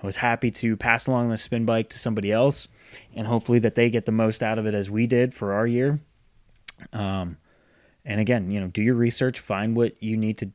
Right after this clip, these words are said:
you know, what works best for you. And for us right now is the Peloton. Hope this was informative. I, I'm enjoying the Peloton. I'm, I'm looking forward to getting the workouts in, especially in these colder months, and, um, you know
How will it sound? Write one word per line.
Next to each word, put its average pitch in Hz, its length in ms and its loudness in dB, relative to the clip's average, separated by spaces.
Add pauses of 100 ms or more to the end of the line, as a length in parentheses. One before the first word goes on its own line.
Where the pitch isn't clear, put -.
(160)
you 113 120 -4
know, 92 480 -6
what 110 300 -4
works 107 260 -2
best 113 280 -4
for 117 120 -4
you. 117 320 2 (180)
And 104 200 -6
for 101 160 -4
us 113 180 -4
right 110 160 -4
now 113 240 -6
is 117 80 -6
the 120 80 -6
Peloton. - 440 -10 (520)
Hope 170 140 6
this 175 180 8
was 151 120 4
informative. 190 540 6 (140)
I, 156 480 6 (760)
I'm 135 200 6
enjoying 143 380 8
the 143 60 2
Peloton. 143 460 4
I'm, 123 120 2
I'm 117 320 0
looking 120 240 0
forward 120 340 2
to 120 320 0 (580)
getting 123 380 2
the 117 80 0
workouts 117 520 0
in, 117 260 -2
especially 113 400 -4
in 110 100 0
these 110 140 -2
colder 117 300 2
months, 123 500 -2
and, 110 380 -2
um, 101 340 -2 (480)
you 110 100 -2
know 104 260 0